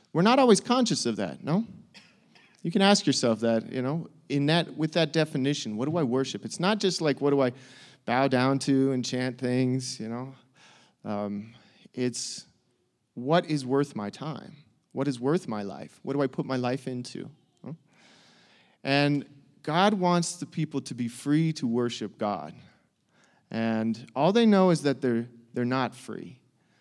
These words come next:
And he leads them out into the desert. He sets them free. And they celebrate. They're very excited when they're set free. And you and I have been set free.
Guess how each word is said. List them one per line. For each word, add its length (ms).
And 120
he 100
leads 280
them 120
out 200
into 160
the 120
desert. 420
He 120
sets 320
them 160
free. 500
And 140
they 80
celebrate. 640
They're 120
very 260
excited 480
when 100
they're 120
set 260
free. 340
And 140
you 160
and 80
I 260
have 240
been 180
set 260
free. 500